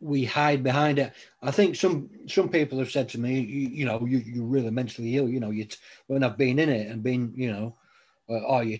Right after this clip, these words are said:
you tapped, you are," you know, but it's not. It's, it's a way of masking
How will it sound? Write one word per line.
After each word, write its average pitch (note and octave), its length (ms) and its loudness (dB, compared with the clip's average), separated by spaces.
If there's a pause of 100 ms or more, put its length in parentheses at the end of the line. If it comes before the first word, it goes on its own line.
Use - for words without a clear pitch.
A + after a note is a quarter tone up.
you A#2 120 -6
tapped, D3 360 0
you A2 160 -4
are," B2 300 -2 (460)
you C3+ 160 0
know, A#2 160 -4
but C3+ 260 -2
it's C3+ 160 -6
not. E3 340 4
It's, B2+ 220 -4
it's B2+ 280 -6
a D3 60 0
way D3+ 340 4
of B2 180 0
masking D3 840 0